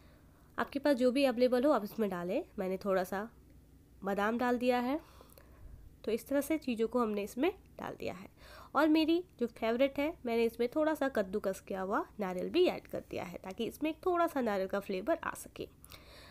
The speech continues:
तो अब मैं अच्छी तरह से सारी चीज़ों को मिला लूँगी। तो आप देख सकते हैं ये काफ़ी हेल्दी भी है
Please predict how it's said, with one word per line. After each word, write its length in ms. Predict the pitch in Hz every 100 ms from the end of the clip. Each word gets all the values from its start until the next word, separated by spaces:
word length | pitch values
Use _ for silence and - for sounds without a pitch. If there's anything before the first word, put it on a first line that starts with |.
| - -
तो 60 |
अब 140 | 330 320
मैं 140 | 311
अच्छी 360 | 226 - - 330
तरह 280 | 294 262 262
से 200 | 262 254
सारी 280 | 220 196 202
चीज़ों 240 | 208 190
को 120 | 196 185
मिला 300 | 180 185 247
लूँगी। 380 | 269 254 262 320 - - -
तो 60 | 190
आप 120 | 185
देख 300 | 180 208 285
सकते 320 | - 277 - 269
हैं 100 | 262
ये 140 | 240
काफ़ी 420 | 220 190 - 202 214 - - -
हेल्दी 420 | - 240 240 240 285
भी 160 | 294
है 200 | 285 320